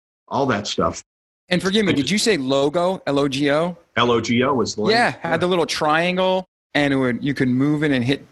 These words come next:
Speaker 2: parameters and different points, and you could even make a
Speaker 1: Uh, that
Speaker 2: graphic.
Speaker 1: wasn't actually, so this language, it was almost like basic. It was a really a command line language and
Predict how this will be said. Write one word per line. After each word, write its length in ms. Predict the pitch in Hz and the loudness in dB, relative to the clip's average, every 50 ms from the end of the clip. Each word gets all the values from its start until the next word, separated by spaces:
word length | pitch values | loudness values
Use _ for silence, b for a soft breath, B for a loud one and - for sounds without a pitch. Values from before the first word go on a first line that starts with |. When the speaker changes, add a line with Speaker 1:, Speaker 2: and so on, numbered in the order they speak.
| _ | _
Speaker 2:
parameters 760 | - - 143 131 123 131 139 139 143 143 143 139 143 139 123 | -6 -4 -2 0 0 2 2 2 2 0 0 0 0 0 0
and 300 | 123 113 110 110 107 101 | 0 0 0 0 0 0
different 320 | 117 139 - 143 135 135 - | 0 0 0 0 0 -2 -4
points, 520 | - - 139 135 139 139 143 143 - - | -4 -2 0 2 2 2 0 -2 -2 -2
and 160 | 135 123 123 | 0 0 2
you 80 | 135 135 | 0 0
could 100 | - 151 | -2 -4
even 140 | 143 135 143 | -2 0 2
make 100 | 151 151 | 2 2
a 100 | 156 151 | 2 2
Speaker 1:
Uh, 100 | 151 147 | 2 2
that 60 | - 160 | 2 0
Speaker 2:
graphic. 200 | 175 196 196 208 | 2 2 2 2
Speaker 1:
wasn't 240 | 214 208 214 180 175 | 0 0 2 2 2
actually, 560 | 185 196 180 - 185 170 170 165 156 151 - - 143 143 | 2 0 -2 -2 -2 0 2 2 0 0 0 -2 -2 -2
so 200 | - - 160 139 | 0 2 2 2
this 220 | 147 156 - - | 2 2 0 0
language, 380 | 143 156 202 220 220 175 127 120 | 0 0 0 0 0 0 -2 -2
it 120 | - - | -2 -2
was 120 | 180 185 254 | 0 0 2
almost 200 | 330 349 - - | 2 0 0 0
like 180 | - 123 - | -2 0 0
basic. 400 | - 202 196 - - - 156 147 | 2 2 2 2 2 0 -4 -6
It 380 | - - - _ _ _ _ - | -6 -10 -18 _ _ _ _ -2
was 120 | 139 135 | 0 2
a 80 | 135 123 | 2 2
really 280 | 131 151 165 160 147 | 2 2 2 2 2
a 140 | 120 107 104 | 2 2 0
command 500 | 95 - 120 110 120 123 135 147 143 135 | -2 -2 0 0 2 2 2 2 2 2
line 260 | 131 127 127 123 117 | 2 2 2 2 2
language 540 | 104 95 95 95 92 95 107 107 107 - - - | 0 0 0 0 0 2 2 2 0 -2 -2 0
and 260 | 107 104 95 95 92 | 0 2 2 2 0